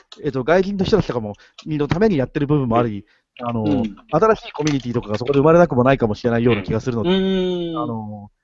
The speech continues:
Speaker 1: えっと、ぜひ来ていただけると嬉しかったりします。
Speaker 2: これ、場所、またモグラですか？
Speaker 1: はい、秋葉原モグラです。
Speaker 2: はい。
Speaker 3: うん。
Speaker 1: しかもなぜか、秋葉原モグラ、改装して、スペースが、
Speaker 2: うん。
Speaker 1: えっと、地下一階と地上一階の二階建てになって、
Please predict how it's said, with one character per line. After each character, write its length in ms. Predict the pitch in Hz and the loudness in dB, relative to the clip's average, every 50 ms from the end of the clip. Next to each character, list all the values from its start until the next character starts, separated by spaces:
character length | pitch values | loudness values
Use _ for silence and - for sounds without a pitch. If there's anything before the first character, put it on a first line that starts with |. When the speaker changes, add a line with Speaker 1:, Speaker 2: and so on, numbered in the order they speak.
| _ _ _ _ _ _ _ _ | _ _ _ _ _ _ _ _
Speaker 1:
え 100 | - 139 | -8 -8
っ 40 | 120 | -6
と、 320 | - 110 101 92 90 92 - _ _ _ _ _ _ | -6 -6 -6 -6 -8 -10 -12 _ _ _ _ _ _
ぜ 140 | 139 - 151 | -4 -2 -2
ひ 100 | 147 117 | -2 -4
来 80 | - | 0
て 60 | - 170 | 0 0
い 80 | 139 | 2
た 80 | - 117 | 2 2
だ 80 | 113 | 0
け 100 | - 117 | 0 0
る 60 | 110 104 | -4 -2
と 100 | - 104 | 0 0
嬉 160 | 113 120 - | 0 0 0
し 20 | |
か 100 | - 107 | -2 -8
っ 20 | - | -8
た 100 | - 92 | -8 -10
り 80 | 87 | -10
し 80 | - - | -2 0
ま 60 | 160 | 2
す。 40 | 160 | 2
Speaker 2:
こ 80 | 160 | 4
れ、 120 | 156 147 - - 135 | 2 0 -2 -4 -4
場 80 | 131 127 | -4 -2
所、 160 | - - 143 135 160 - - | 0 0 0 0 -2 -4 -4
ま 120 | - 120 - | -4 -4 0
た 100 | - 135 | 0 0
モ 160 | 120 117 117 | 0 2 2
グ 100 | 120 120 | 4 4
ラ 140 | 120 120 120 | 4 4 4
で 100 | 123 110 | 2 0
す 100 | - - | -2 -6
か？ 100 | - 90 | -10 -10
Speaker 1:
は 140 | 90 - - _ _ - 190 180 | -10 -12 -18 _ _ 0 0 0
い、 40 | 147 | 0
秋 180 | 135 131 - 180 | 0 0 0 4
葉 60 | 165 | 4
原 140 | 160 139 120 | 6 6 6
モ 100 | 113 113 | 4 0
グ 100 | 120 113 | 0 0
ラ 60 | 104 | -2
で 80 | 101 | -4
す。 200 | 92 - - - _ _ - | -6 -10 -16 -20 _ _ -2
Speaker 2:
は 200 | - - 110 - | 0 2 2 2
い。 60 | 160 | 0
Speaker 3:
う 180 | 311 302 302 285 | -4 -8 -10 -12
ん。 60 | 277 | -14
Speaker 1:
し 60 | 277 _ _ _ _ | -18 _ _ _ _
か 100 | _ 330 | _ -6
も 100 | 262 185 | -4 2
な 100 | 180 220 | 2 2
ぜ 80 | 208 180 | 2 4
か、 320 | - 139 127 110 95 - | 4 4 4 4 2 0
秋 160 | 127 - - 262 | -2 2 4 6
葉 80 | 254 | 6
原 160 | 233 180 147 | 6 6 6
モ 120 | 117 113 120 | 4 2 2
グ 100 | 120 131 | 4 6
ラ、 240 | 131 120 104 90 - _ _ _ _ - | 6 6 4 2 -2 _ _ _ _ 0
改 160 | - 240 269 | 2 2 2
装 200 | - - 277 262 | 2 0 0 0
し 140 | - - - | -2 0 4
て、 260 | 254 233 147 - - - _ _ _ | 6 6 6 4 0 -8 _ _ _
ス 140 | _ - - | _ -8 -2
ペ 120 | 320 330 320 | 0 0 0
ー 60 | - | 0
ス 140 | 127 110 - | -2 -2 0
が、 200 | 120 117 98 - - _ _ _ _ _ _ _ _ _ - | 0 0 0 -2 -8 _ _ _ _ _ _ _ _ _ -6
Speaker 2:
う 60 | 160 | -4
ん。 20 | |
Speaker 1:
え 40 | 139 127 | -4 -2
っ 40 | |
と、 140 | - 127 123 - | -2 -4 -6 -6
地 120 | - - | -4 2
下 120 | - 320 | 2 4
一 140 | 294 190 143 - | 4 2 -2 0
階 160 | - 165 156 143 | 2 2 4 4
と 80 | 151 | 2
地 140 | 139 - 135 | -2 -2 2
上 180 | 165 196 202 196 | 4 6 6 6
一 100 | 190 - | 4 2
階 160 | - 180 170 | 0 0 2
の 80 | 156 | 2
二 120 | 139 143 139 | 0 -2 0
階 100 | 214 220 | 0 0
建 120 | 220 202 | 0 0
て 60 | 214 | -2
に 60 | 208 202 | -2 -2
な 80 | 196 | -6
っ 80 | 190 - | -6 -6
て、 240 | - 113 104 92 | -8 -8 -8 -8